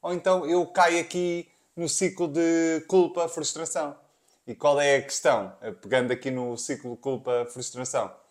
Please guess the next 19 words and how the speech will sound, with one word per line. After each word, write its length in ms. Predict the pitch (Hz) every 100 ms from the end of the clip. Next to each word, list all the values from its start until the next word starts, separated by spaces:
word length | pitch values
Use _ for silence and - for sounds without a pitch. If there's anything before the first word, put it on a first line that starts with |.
| _ _ _ _ _ _ _ -
Se 200 | - 139
eu 160 | 131 156
entro 460 | 156 - 107 104 -
neste 500 | 123 123 170 - 107
ciclo, 560 | - 277 - 170 185 _ _ _ _
a 100 | 139
probabilidade 880 | 135 170 160 165 160 156 175 165 123
de 60 | 147
eu 120 | 151
ainda 400 | 156 180 180 147
ir 280 | 147 143 -
comer 420 | 143 135 120 -
por 100 | 127
cima, 420 | - 131 143 185 -
repara, 420 | - 147 104 92 - _ _ _ _ _ -
eh, 540 | 127 127 123 123 123
estou 160 | 123 156
com 160 | 170 151
tédio, 380 | 147 104 98